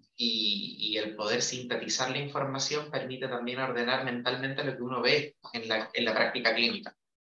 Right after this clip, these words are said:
¿ya? Em, cuando hay un, como una sobrecomprensión de cosas, eh, muchas veces se refleja un poco el proceso de no poder captar los fenómenos esenciales, ¿ya?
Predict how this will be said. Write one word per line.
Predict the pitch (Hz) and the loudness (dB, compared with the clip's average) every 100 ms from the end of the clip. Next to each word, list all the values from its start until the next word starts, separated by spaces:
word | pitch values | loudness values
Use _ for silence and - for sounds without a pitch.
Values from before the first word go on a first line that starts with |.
| _ | _
¿ya? | 104 113 185 - - - - _ _ _ | 2 4 2 -4 -14 -14 -16 _ _ _
Em, | 110 107 104 101 92 - - - - - _ | 4 6 4 0 -8 -14 -20 -20 -20 -20 _
cuando | 120 110 110 | 2 4 8
hay | 110 123 123 120 120 120 113 | 10 10 10 10 8 6 4
un, | 110 110 107 104 101 - - _ 156 - - _ _ _ _ _ _ _ _ - | -2 -6 -6 -10 -12 -14 -18 _ -8 -8 -12 _ _ _ _ _ _ _ _ -12
como | 113 110 | -10 -8
una | 110 110 107 | -6 -2 -2
sobrecomprensión | - 135 123 131 127 120 120 107 - 127 135 | 0 2 4 4 2 0 0 2 2 2 4
de | 131 | 4
cosas, | 131 135 - 143 143 | 4 4 2 0 0
eh, | 123 | 0
muchas | 120 123 123 117 | 0 -2 -4 -2
veces | 120 139 131 | 0 2 2
se | 123 | 0
refleja | 117 113 123 131 143 139 | -2 0 0 2 2 2
un | 135 | 4
poco | 135 131 | 2 2
el | 135 | 0
proceso | - 123 131 - 143 | 0 0 2 2 4
de | 127 | 2
no | 127 | 2
poder | 127 127 135 - - - - _ | 2 6 6 4 -2 -14 -18 _
captar | - 120 - 135 139 | 2 2 6 6 6
los | 139 | 4
fenómenos | 135 131 135 135 | 4 4 4 4
esenciales, | 135 127 107 - 113 85 82 - _ _ _ - | 4 2 -4 0 2 2 -2 -10 _ _ _ -2
¿ya? | 107 123 | 2 2